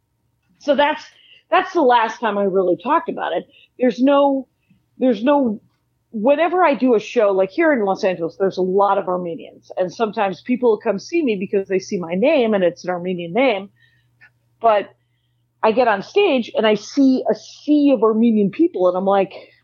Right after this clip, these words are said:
"I don't have any Armenian jokes. All you can do is insert the word Armenian every time I mention my father."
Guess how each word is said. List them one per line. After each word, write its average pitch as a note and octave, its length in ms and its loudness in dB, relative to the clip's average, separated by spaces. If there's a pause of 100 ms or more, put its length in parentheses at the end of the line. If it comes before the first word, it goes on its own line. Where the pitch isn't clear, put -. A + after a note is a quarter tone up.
(100)
"I C#4 140 2
don't D4+ 240 0
have C4 440 -2
any B3 240 4
Armenian A3+ 560 2
jokes. - 500 -6 (480)
All G#3+ 180 2
you C#4 180 0
can B3+ 160 -2
do A#3+ 440 2
is F#3+ 160 0
insert B3+ 460 -2
the B3+ 80 -2
word A3 200 2
Armenian G#3 680 2
every A3 260 0
time G3+ 280 -6
I F3+ 160 -2
mention G#3 440 -2
my F3 180 0
father." - 280 -10